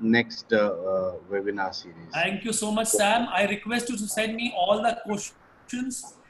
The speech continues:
Speaker 2: and
Speaker 1: Yes.
Speaker 2: I will, uh, I will, I will, I will put all those questions in my itinerary. And whenever will, I will be interacting with you students again, I will take up all the questions. And, uh, whenever you are in the campus, I would love to meet all of you, because end of the day, I am not the vice chancellor.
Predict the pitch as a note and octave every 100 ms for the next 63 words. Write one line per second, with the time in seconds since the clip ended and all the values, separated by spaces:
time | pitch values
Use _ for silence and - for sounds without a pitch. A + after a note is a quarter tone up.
0 | - F3+ G#3 F#3+ G3 G#3+ G3+ - G3+ G3
1 | F3+ F#3 G3+ F3+ F#3+ G#3+ G#3+ G3 G#3+ A#3+
2 | A3+ G#3+ G#3 - G#3+ G#3 A#3 G#3 G#3 G3
3 | G#3 F#3+ G#3+ G#3 G#3+ G#3+ G#3 - - -
4 | F3 F#3+ G#3 G#3 G#3 G#3 G3+ F3 F#3 F#3
5 | G3+ G3 F3+ F3 F3+ F#3+ F#3+ F3 F#3+ -
6 | - - G#3 G#3 G#3+ G3 F#3 F3+ G3 C4+
7 | C#4+ - _ _ _ E3+ F#3 G3+ - G#3
8 | A3+ A3+ - G3 G#3+ A3 A3 G#3 C#4 D4+
9 | - - _ - - E3+ F3+ F#3+ G3 F#3
10 | F#3 D#3+ - G3 B3 A#3+ G3+ G3+ G#3 G3+
11 | - F3+ F3+ F3+ F#3 E3+ A3 A3 - E3+
12 | F3 E3+ F#3 - F3 F#3+ G3 F3 G3 A3
13 | A#3+ - - - - D#3+ G3+ G#3+ G#3+ A3
14 | G#3+ G#3+ G#3+ F3 G#3 A3 G3 F#3 F#3+ F#3
15 | D3 D#3 - - F3+ F3+ G#3